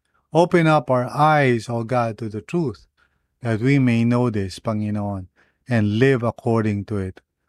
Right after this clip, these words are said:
Maraming salamat po, Panginoon, that we are in your presence right now. Help us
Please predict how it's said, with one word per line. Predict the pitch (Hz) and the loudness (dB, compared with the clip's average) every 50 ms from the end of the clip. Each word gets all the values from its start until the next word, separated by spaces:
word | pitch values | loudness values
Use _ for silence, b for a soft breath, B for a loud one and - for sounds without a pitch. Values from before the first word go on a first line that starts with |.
| _ _ _ _ _ _ | _ _ _ _ _ _
Maraming | - 110 104 107 113 127 139 147 139 - | -6 -4 0 2 4 4 4 4 2 2
salamat | 156 147 147 143 143 143 143 143 135 | 2 4 4 4 4 4 4 2 2
po, | - 143 143 | 2 -2 -2
Panginoon, | 139 - 139 139 135 135 135 131 131 135 135 135 131 131 131 _ _ _ _ _ _ _ _ _ _ - | 0 0 0 0 0 0 0 0 0 0 -2 -2 -4 -6 -10 _ _ _ _ _ _ _ _ _ _ -6
that | 120 104 101 | -6 -4 0
we | 117 139 156 165 170 170 160 | 2 2 4 4 4 4 4
are | 147 151 147 | 4 4 4
in | 143 143 143 | 2 2 2
your | 139 139 143 143 135 | 4 4 2 2 0
presence | - - 135 123 113 98 - - 117 104 92 90 - - - - _ _ _ _ _ _ _ _ _ _ - | 0 0 0 0 0 0 -4 -6 -6 -6 -6 -8 -12 -16 -18 -20 _ _ _ _ _ _ _ _ _ _ 0
right | 123 120 117 107 - | 0 0 0 0 -2
now. | 120 110 104 101 98 | -4 -2 -2 -4 -4
Help | 85 98 151 180 190 - - 139 | -2 0 2 2 2 2 2 0
us | 120 - | 0 0